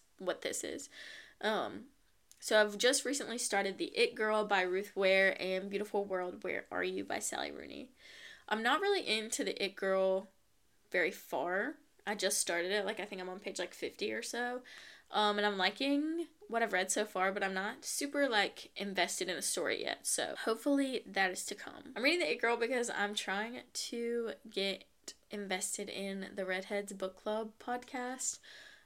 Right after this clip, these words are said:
um, and that is what they read for January, so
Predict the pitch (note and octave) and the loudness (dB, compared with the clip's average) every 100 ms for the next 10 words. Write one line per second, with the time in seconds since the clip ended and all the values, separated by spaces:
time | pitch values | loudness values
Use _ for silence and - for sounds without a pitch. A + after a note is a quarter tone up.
0 | _ G#3 F#3+ - - - - - _ _ | _ -6 -4 -6 -12 -14 -16 -20 _ _
1 | _ _ - G3+ G3+ G3+ G#3 G3 - F3+ | _ _ -10 -6 -4 -4 -6 -6 -4 -2
2 | F3+ G3+ - G#3 G#3 G3+ F#3+ F#3+ F#3+ G3 | -2 -4 -4 -4 -4 -4 -2 -2 -4 -6
3 | F#3+ - - D#2 B3 C#4 D4+ C#4+ - G#3+ | -6 -8 -8 -8 -6 -4 -4 -2 -2 -2
4 | G3+ G#3 G3+ | -2 -2 -4